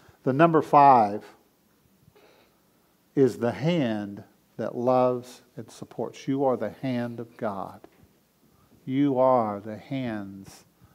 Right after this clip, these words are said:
and the feet of God. The number five symbolizes freedom, curiosity, change, a desire to have adventures and explore new possibilities.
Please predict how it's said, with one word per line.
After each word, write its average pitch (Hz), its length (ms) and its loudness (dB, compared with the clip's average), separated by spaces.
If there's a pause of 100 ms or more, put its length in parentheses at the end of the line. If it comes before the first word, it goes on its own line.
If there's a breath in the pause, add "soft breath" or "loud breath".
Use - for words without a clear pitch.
(140)
and 104 180 -14
the 98 80 -12
feet 117 640 -10 (560 soft breath)
of - 140 -18
God. 101 400 -16 (1000)
The 123 60 -10
number 127 260 -4
five 131 460 4
symbolizes 120 880 -2
freedom, 160 680 0 (260)
curiosity, 135 840 -2 (220)
change, 135 720 -10 (680 loud breath)
a - 40 -10
desire 131 540 4
to 120 100 4
have 123 220 0
adventures 139 600 0
and 131 120 -2
explore 208 760 8
new 165 160 4
possibilities. 135 1080 -4